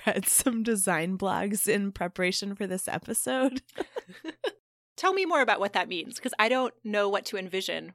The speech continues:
Speaker 2: when you say traditional, because I have not read said blogs.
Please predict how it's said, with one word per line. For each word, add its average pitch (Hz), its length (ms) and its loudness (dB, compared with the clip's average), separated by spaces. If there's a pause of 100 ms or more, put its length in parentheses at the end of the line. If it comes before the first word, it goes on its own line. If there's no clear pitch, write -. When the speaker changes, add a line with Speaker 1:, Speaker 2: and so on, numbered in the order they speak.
Speaker 2:
when 175 140 -6
you 170 80 -4
say 165 400 -4 (100)
traditional, - 680 -8 (280)
because - 200 -8
I 185 60 2
have 196 160 -2
not 254 220 6
read 170 200 2
said 147 220 -4
blogs. - 420 -4